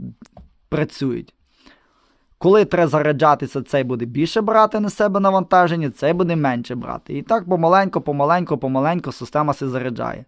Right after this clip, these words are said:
Так що, коли хтось вам задасть запитання, чи можуть працювати паралельно два різних акумулятора, е, з, е, різною ємкістю, так можна.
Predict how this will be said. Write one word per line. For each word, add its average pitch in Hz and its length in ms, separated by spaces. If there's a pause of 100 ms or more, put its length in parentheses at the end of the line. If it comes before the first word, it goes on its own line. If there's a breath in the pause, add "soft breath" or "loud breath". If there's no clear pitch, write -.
(100)
Так 147 180
що, 131 220 (500)
коли 160 340 (280)
хтось - 440
вам 139 240
задасть 131 300
запитання, 127 540
чи - 160
можуть 131 340
працювати 127 540
паралельно 127 640 (640 loud breath)
два 135 300
різних 123 360
акумулятора, 127 840 (320 loud breath)
е, 123 240
з, 113 280
е, 123 300 (600)
різною 123 520
ємкістю, 220 640 (100)
так 190 280
можна. 120 520